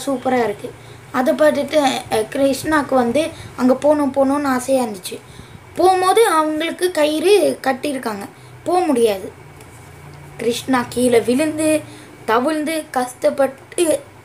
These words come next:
வெயிட்டை போட்டு பவரை போட்டு இழுத்துட்டு போயிட்டு இருந்தாரு. இழுத்துட்டு போயிட்டு இருக்கும் போது ரொம்ப கஷ்டப்பட்டு தான் இழுத்துட்டு போயிட்டு இருந்தாரு. இழுத்துட்டு போயிட்டு இருக்கும் போது அந்த ரெண்டு பெரிய மரம் இப்படி ந-, ரெண்டும்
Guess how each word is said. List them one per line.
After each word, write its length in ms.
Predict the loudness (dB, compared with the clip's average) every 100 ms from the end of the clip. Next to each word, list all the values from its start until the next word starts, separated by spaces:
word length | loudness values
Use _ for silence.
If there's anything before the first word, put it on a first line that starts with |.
| -16 -8
வெயிட்டை 560 | 2 4 4 0 -2
போட்டு 580 | 0 0 0 -2 -2 -4 -8 -20 -20 -6 -2
பவரை 420 | 2 4 2 2
போட்டு 320 | 0 0 -4
இழுத்துட்டு 580 | -6 -4 -6 -6 -8 -4
போயிட்டு 340 | -4 -4 -4
இருந்தாரு. 340 | -4 -4 -4 -10 -16 -20 -20 -20 -20 -20 -14 -8
இழுத்துட்டு 400 | -4 0 2 2
போயிட்டு 340 | 2 2 0 -4
இருக்கும் 340 | -8 -10 -10
போது 520 | -4 4 6 6 4 0 -18 -20 -20 -20 -20 -10
ரொம்ப 320 | -4 -2 0 0
கஷ்டப்பட்டு 520 | -2 -4 -6 -6 -4
தான் 220 | -4 -4
இழுத்துட்டு 220 | -4 -6 -4
போயிட்டு 240 | -6 -6
இருந்தாரு. 580 | -14 -14 -16 -20 -20 -20 -20 -16 -6
இழுத்துட்டு 360 | -6 -6 -8 -4
போயிட்டு 260 | -2 -2
இருக்கும் 280 | -8 -8 -8 -8
போது 400 | -2 2 2 0 -16 -20 -20 -6
அந்த 240 | -2 0 -2
ரெண்டு 300 | -2 -4 -4
பெரிய 400 | 2 4 4 4
மரம் 300 | 2 2 0
இப்படி 260 | 0 -2
ந-, 400 | 0 2 2 2 0
ரெண்டும் 800 | 0 0 0 2 4 4 4 2